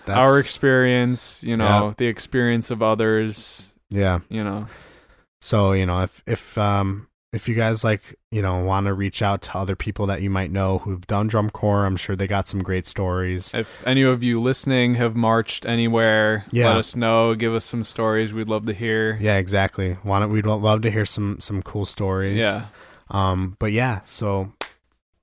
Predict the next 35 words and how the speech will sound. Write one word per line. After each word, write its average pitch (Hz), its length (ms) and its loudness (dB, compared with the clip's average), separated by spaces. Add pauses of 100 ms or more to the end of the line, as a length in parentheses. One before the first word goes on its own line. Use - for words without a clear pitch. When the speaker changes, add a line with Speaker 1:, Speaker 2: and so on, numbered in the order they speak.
Speaker 1:
that's, 110 300 0
uh, 113 220 0
that's 107 200 0
all 104 140 2
we 110 80 -2
have 110 200 -4
for 104 160 -6
today's 98 540 -4
episode. 98 600 -2 (680)
Um, 95 540 -2 (180)
thank 101 220 -2
you 113 80 0
so 104 240 0
much 98 260 0
for 110 100 -4
everybody 98 360 0
who's 92 500 -2 (180)
listening 104 680 0
and, 92 280 -2
and 92 320 -4
hopefully 107 500 -4
watching. 98 600 0
Let's 95 180 -6
Speaker 2:
Yeah. 117 120 2
Speaker 1:
hope 107 160 0
our 98 120 2
video 98 280 2
doesn't 95 400 -2
corrupt 104 400 0
again. - 320 -2
Speaker 2:
Doesn't, 113 260 4
yeah, 110 300 2 (180)
mess 101 280 4
Speaker 1:
Um, 92 100 0
Speaker 2:
up. 117 280 0